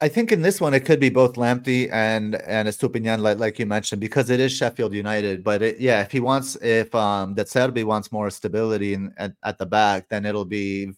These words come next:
Veltman or Van Heck or so, something like that on, on that right-hand side. But what I will say also is De Zerbi wants, he prefers to attack from the left-hand side. And B W Split asks, he's still struggling to decide what to expect of Estupiñán in this game.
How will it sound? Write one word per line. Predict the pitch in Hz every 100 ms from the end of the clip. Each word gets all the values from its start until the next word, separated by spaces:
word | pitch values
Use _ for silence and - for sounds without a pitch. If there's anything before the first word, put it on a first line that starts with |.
| 120
Veltman | 113 113 110 107 107 101
or | 95 95
Van | 98 92
Heck | 101 101 -
or |
so, | 95 101
something | - - 92
like | 95 -
that | 92 92
on, | 98 -
on | 104
that | 104 98
right-hand | 104 98 98
side. | 113 101 - - - _
But | 135
what | 131
I | 131
will | 180
say | 175
also | 135 123 127
is | 113
De | 101
Zerbi | 123 165 170 139
wants, | 117 123 -
he | 131
prefers | 127 127 147 151
to | 113
attack | - 107 104
from | 104
the | 95
left-hand | 98 - 90 87
side. | 90 87 - _ _ _ -
And | 104 101 101 101 98 98 98 - _ _ _ _ - 117 _ _
B | 123
W | 110 113 110 104
Split | - 120
asks, | 107 104 101 -
he's | 101
still | - 147
struggling | 147 127 127 120
to |
decide | 107 - 110 104
what | 101 120 120 -
to | 127 110
expect | - - 113 110
of | 101
Estupiñán | 98 - 95 104 120
in | 120
this | 104 -
game. | 104 98 98